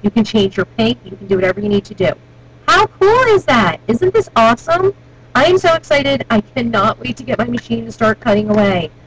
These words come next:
Um, I wish I could go further, but I don't have a machine to go to. Um, I'm sure if I was actually linked up, it would allow me to. Um,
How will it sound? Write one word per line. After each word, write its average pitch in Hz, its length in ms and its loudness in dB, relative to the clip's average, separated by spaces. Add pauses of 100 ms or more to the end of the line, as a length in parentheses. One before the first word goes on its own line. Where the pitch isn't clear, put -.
(440)
Um, 180 320 4
I 202 80 4
wish 226 180 2
I 269 80 0
could 262 140 -2
go 262 120 2
further, 330 320 0
but - 200 -2 (120)
I 220 120 2
don't 220 260 2
have 220 140 0
a 226 60 -4
machine 208 500 -2
to 190 640 0 (500)
go 339 220 0
to. 311 420 -4 (440)
Um, 185 440 2 (200)
I'm 196 140 0
sure 226 680 0
if 196 140 0 (160)
I 196 100 2
was 190 220 -4
actually 180 640 -6 (580)
linked 190 240 -2
up, 226 220 0
it 180 100 -6
would 180 80 0
allow 220 260 0
me 269 140 -2
to. 262 640 -2
Um, 233 420 0